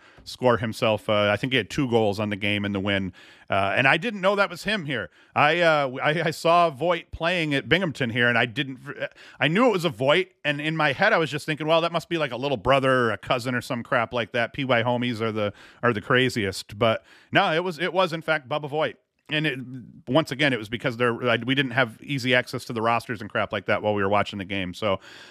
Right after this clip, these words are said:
that's it, everybody. I will be back on Wednesday to go through number seventeen, number sixteen, and number fifteen on my list. I already have the poll fully worked out, top to bottom. I just have to write up and, you know, kind of research each team as I go.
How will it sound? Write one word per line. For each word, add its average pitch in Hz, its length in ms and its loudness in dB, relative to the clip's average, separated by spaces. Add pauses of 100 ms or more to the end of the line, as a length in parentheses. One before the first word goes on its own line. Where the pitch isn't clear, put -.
(300)
that's 214 240 0
it, 226 180 0
everybody. 165 460 0
I 165 240 0
will 170 180 -4
be 170 160 -8
back 175 320 0
on 156 260 -6
Wednesday 170 600 0
to 160 160 -4
go 151 220 2
through 156 240 0
number 143 180 2
seventeen, 170 580 0
number 143 200 2
sixteen, 156 560 -2
and 135 180 0
number 127 240 2
fifteen 160 640 0 (360)
on 147 180 4
my 147 140 2
list. 143 260 0
I 156 80 6
already 160 180 2
have 147 160 -2
the 127 60 -14
poll 139 260 -4
fully 131 280 -8
worked 120 260 -2
out, 120 320 4
top 123 220 0
to 113 80 -10
bottom. 110 280 2
I 110 60 -2
just 110 160 -10
have 120 140 -2
to 113 80 -6
write 110 260 0
up 107 220 -4
and, 95 180 -10
you 113 80 -8
know, 104 80 -6
kind 120 180 -2
of 101 60 -4
research 107 380 -6
each 104 160 -12
team 110 180 -4
as 101 100 -2
I 104 100 0
go. 117 280 4